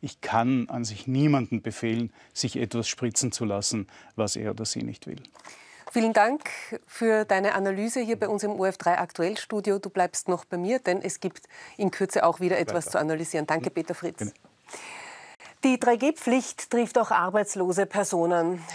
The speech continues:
Speaker 2: Wer sich nicht daran hält, dem wird das Arbeitslosengeld gestrichen. Mehr dazu und weitere wichtige Meldungen des Tages sehen Sie jetzt in unserem O F drei Aktuell Nachrichtenüberblick.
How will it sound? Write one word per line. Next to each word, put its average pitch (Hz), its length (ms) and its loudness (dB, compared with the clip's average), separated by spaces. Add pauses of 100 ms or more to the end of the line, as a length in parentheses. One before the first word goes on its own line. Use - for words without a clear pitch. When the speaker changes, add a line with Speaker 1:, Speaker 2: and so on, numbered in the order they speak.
Speaker 2:
Wer 190 180 4
sich 190 240 -4
nicht 277 240 0
daran 214 200 2
hält, 202 420 -2
dem 254 160 0
wird 254 140 0
das 285 120 -2
Arbeitslosengeld 226 920 0
gestrichen. 254 520 -2 (320)
Mehr 190 160 4
dazu 175 380 0
und 233 240 0
weitere 190 360 0
wichtige 214 360 -4
Meldungen 175 420 0
des 160 160 -4
Tages 151 460 0 (260)
sehen 151 300 -2
Sie 151 100 -6
jetzt 175 320 -2
in 190 60 2
unserem 165 500 -2
O 170 100 0
F 175 180 2
drei 156 260 -2
Aktuell 156 400 -4 (120)
Nachrichtenüberblick. - 1120 -10